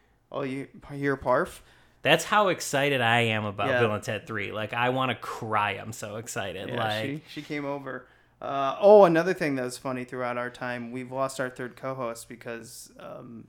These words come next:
Speaker 1: Tulip
Speaker 2: Yes, has moved to different rooms.
Speaker 1: Yes.
Speaker 2: <laughs> Not in the same room with us anymore.
Speaker 1: She just didn't agree with some of our opinions on movies and decided to leave.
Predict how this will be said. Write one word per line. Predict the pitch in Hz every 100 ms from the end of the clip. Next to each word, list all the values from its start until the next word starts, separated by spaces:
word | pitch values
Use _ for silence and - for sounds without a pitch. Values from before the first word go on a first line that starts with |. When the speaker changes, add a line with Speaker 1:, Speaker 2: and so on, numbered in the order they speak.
| _ -
Speaker 1:
Tulip | 180 160 117 117 - - _ _ _ _
Speaker 2:
Yes, | 120 107 -
has | 123
moved | 120 135 123
to | 123
different | 123 123 117
rooms. | 104 107 - -
Speaker 1:
Yes. | 135 113 131 120 180 214 -
Speaker 2:
<laughs> |
Not | 170 143 151 160
in |
the | 151
same | - 143 131
room | 131
with | 117 107
us | 101
anymore. | 107 104 107 117 - - -
Speaker 1:
She | - 202 202
just | 196 185 -
didn't | 170 165
agree | 165 147 147 147
with | 143 139
some | 147 135
of | 143 135
our | 135 135
opinions | 135 139 131 139 143
on | 147
movies | 143 131 139 143
and | 143
decided | 143 - 135 135 135
to | 160
leave. | 180 180 139